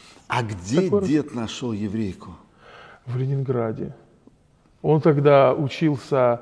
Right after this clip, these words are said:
Speaker 2: э, он тогда учился, он там заканчивал, это был, не, они познакомились, стоп, он познакомился с ней после войны, да, где-то в сорок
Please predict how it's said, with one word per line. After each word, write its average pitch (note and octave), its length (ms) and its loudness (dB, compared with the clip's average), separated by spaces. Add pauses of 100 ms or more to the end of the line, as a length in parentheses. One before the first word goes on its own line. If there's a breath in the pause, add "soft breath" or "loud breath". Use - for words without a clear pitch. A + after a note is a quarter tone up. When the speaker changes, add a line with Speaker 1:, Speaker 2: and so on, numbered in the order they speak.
(320 loud breath)
Speaker 2:
э, A#2 760 -2
он C3+ 200 -2
тогда B2+ 380 0
учился, A#2 960 -4 (160)
он A2+ 200 -10
там A#2+ 200 -6
заканчивал, A2+ 680 -6
это C3+ 80 -14
был, B2 300 -4 (340 loud breath)
не, E3+ 80 2
они C#3+ 240 0
познакомились, G3 520 2
стоп, - 260 -4 (600)
он E3+ 560 0 (160)
познакомился D3+ 720 -4
с - 100 -12
ней F#3 400 0 (460 loud breath)
после F3 960 0 (180)
войны, B2+ 800 -4 (320)
да, B2 300 0
где-то B2 260 -8
в - 40 -20
сорок C#3 520 -6